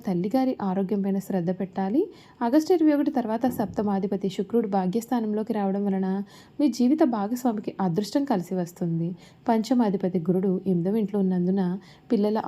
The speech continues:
ఆరోగ్యము లేదా వారి యొక్క ప్రవర్తన గురించి కొంత ఆందోళన ఉంటుంది. ఆరోగ్యం సాధారణంగా ఉంటుంది. రాశ్యాధిపతి కుజుడు లాభస్థానంలో ఉండడం వలన మీలో శక్తి, రోగ నిరోధక శక్తి కూడా చాలా బలంగా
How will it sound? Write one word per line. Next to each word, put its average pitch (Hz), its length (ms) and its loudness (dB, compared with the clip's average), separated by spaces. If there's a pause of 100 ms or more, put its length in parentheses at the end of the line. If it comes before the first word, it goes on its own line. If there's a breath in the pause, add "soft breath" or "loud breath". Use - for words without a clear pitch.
ఆరోగ్యము 180 480 0
లేదా 180 260 0
వారి 175 180 0
యొక్క 180 180 -6
ప్రవర్తన 196 460 2
గురించి 240 340 0
కొంత 233 180 -2 (100)
ఆందోళన 214 360 0 (140)
ఉంటుంది. 165 400 -2 (520 loud breath)
ఆరోగ్యం 269 360 6 (120)
సాధారణంగా 247 560 2 (100)
ఉంటుంది. 247 400 0 (500 loud breath)
రాశ్యాధిపతి 311 640 4 (100)
కుజుడు 262 300 6 (280)
లాభస్థానంలో 262 680 2 (120)
ఉండడం 208 320 2
వలన 254 200 2 (100)
మీలో 208 240 -2 (920 loud breath)
శక్తి, 220 340 0 (180)
రోగ 233 340 2
నిరోధక 202 380 2
శక్తి 190 360 -4
కూడా 190 220 0
చాలా 190 240 0
బలంగా 175 320 2